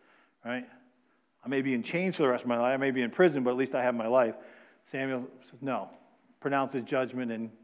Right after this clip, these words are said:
kills him. Verse thirty-four, "Then Samuel left for Ramah, but Saul went up to his home in Gilboa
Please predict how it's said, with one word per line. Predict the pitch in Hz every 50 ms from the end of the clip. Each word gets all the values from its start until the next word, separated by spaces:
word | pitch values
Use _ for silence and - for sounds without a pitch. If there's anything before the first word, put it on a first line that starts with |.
| - _ -
kills | - 143 135 117 -
him. | - 92 - 190 - _ _ _ _ _ _ _ _ _ _ _ _ _ _ _ _ _ _ _ _ _ _ _ _ _ _ _ _ _ _ _ _ _ _ _ _ _ _ _ _ _ _ _ _ _ _ _ _ _ _ _ _ _ _ _ _ _ _ _ _ _ _ _ _ _ _ _ _ _ _ _ _ _ _ _ _ _ _
Verse | 143 147 147 147
thirty-four, | 147 - 156 139 135 127 - 147 139 127 120
"Then | 120 135 135
Samuel | 123 - 165 170 180 190 190 180 160
left | 147 143 147 139 131 - - - - - - - - - - _
for | - 147
Ramah, | 135 135 135 135 135 131
but | 123 127 127 127
Saul | - - 160 170 185 190 175
went | 160 143 139
up | 135 131 -
to | 143 135
his | 131 120
home | - - 180 175 160 147 135
in | 127 123
Gilboa | 113 139 143 143 139 127 117 117